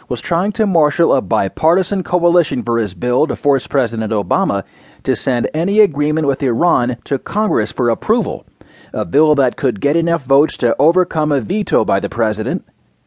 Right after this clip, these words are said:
"I know that the diplomats in Switzerland,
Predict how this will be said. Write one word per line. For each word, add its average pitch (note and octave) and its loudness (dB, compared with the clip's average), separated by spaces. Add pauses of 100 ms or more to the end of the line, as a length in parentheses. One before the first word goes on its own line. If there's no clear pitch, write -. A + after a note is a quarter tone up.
(520)
"I G#3+ 0
know A3 4
that E3+ -2
the C#3+ -12
diplomats D#3+ 2
in A#2+ -2
Switzerland, C3 0